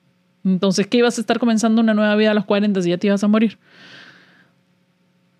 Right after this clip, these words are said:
Por eso la gente se casaba a los dieciséis. Hay muchas sociedades aún, hay mucha gente aquí en Estados Unidos, por ejemplo, se casa,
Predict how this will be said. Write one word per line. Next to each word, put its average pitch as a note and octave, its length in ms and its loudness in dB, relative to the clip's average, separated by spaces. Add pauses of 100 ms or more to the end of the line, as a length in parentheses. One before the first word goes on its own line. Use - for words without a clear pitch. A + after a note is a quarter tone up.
(360)
Por F#3+ 160 0
eso F#3+ 120 0
la F3 120 0
gente F#3+ 180 -2
se G#3 100 -2
casaba F3 380 -2
a F3+ 40 0
los D#3+ 180 -4
dieciséis. E3+ 640 -2
Hay F#3 280 0
muchas G#3 440 0
sociedades F3+ 580 -4
aún, F#3 460 -2
hay E3 80 -4
mucha G3 340 -2
gente G3 380 -4
aquí F#3 280 -2
en F3+ 80 -2
Estados E3+ 280 -4
Unidos, D#3+ 240 -6
por D#3+ 120 -4
ejemplo, E3+ 280 -6
se D#3 140 -8
casa, G#3 420 -6